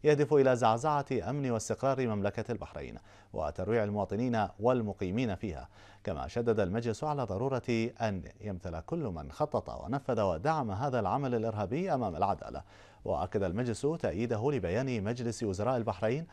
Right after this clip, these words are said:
والذي أدرج فيه عددا من الجماعات ومن يتحالف معها ضمن قوائم الجماعات الإرهابية، ويدعو الدول والمنظمات الدولية والإقليمية لإدراج هذه الجماعات الإرهابية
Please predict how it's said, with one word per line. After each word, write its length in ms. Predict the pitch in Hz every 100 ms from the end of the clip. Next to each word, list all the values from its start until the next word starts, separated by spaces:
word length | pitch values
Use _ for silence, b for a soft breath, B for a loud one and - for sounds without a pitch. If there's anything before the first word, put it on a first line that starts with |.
| B B 104
والذي 680 | 98 117 147 135 131 135
أدرج 400 | 120 117 113 110
فيه 280 | 117 170 156
عددا 420 | 123 143 113 82
من 200 | 82 135
الجماعات 640 | 135 113 98 90 104 147 147
ومن 380 | 104 71 104 131
يتحالف 560 | 110 110 147 135 117
معها 440 | 117 143 113 147 - -
ضمن 260 | 123 120 104
قوائم 460 | - 98 135 139
الجماعات 560 | 127 110 98 95 127 139
الإرهابية، 560 | 113 107 107 92 127 B B B -
ويدعو 360 | 78 104 104 95
الدول 320 | 107 120 107
والمنظمات 680 | 92 123 113 98 95 113 120
الدولية 460 | 110 104 123 117 85
والإقليمية 680 | 95 131 131 135 131 104 73
لإدراج 480 | 80 85 120 117 104
هذه 280 | 101 120 117
الجماعات 480 | 104 92 95 123
الإرهابية 600 | 120 107 110 110 135 101